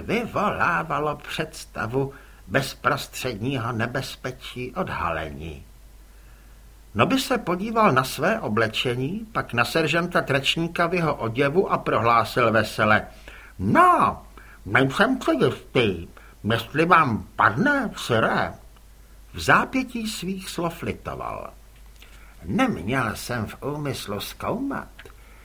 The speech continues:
jestli padnou mně. Buďte tak laskav a podejte mi svůj fes, desátníku, krásná běto.“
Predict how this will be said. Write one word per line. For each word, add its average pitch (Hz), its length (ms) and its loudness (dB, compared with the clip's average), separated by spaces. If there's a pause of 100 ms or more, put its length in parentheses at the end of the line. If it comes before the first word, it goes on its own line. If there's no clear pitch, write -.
(180)
jestli 135 600 0
padnou 131 1040 0
mně. 110 440 -2 (1160)
Buďte 226 460 0
tak - 320 -6
laskav 104 720 0 (180)
a 98 160 -4
podejte 131 720 -2
mi 120 180 -2
svůj 120 480 -2
fes, - 560 -4 (540)
desátníku, 123 1300 0 (240)
krásná 123 1040 2
běto.“ 104 540 0